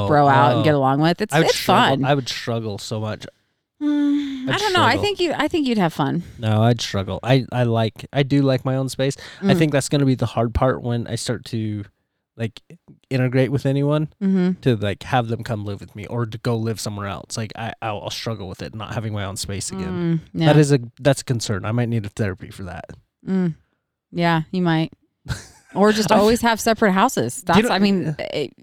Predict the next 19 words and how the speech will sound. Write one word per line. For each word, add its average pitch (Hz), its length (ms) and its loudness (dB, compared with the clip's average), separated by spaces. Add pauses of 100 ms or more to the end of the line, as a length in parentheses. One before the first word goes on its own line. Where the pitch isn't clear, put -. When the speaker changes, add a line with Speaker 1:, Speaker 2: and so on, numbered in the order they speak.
(300)
Speaker 1:
you, 196 320 -6
yeah, 294 320 2
that 196 200 4
works 294 260 2
great 190 200 2
too. - 300 -2
Speaker 2:
Yeah. 160 180 -2 (140)
Do 160 80 2
you 190 80 6
know 247 100 4
I've 180 240 4
thought 143 240 4
about 143 320 4
signing 135 320 4
up - 100 0
for 131 120 -2
one 127 160 2
of 123 40 2
those 117 200 -2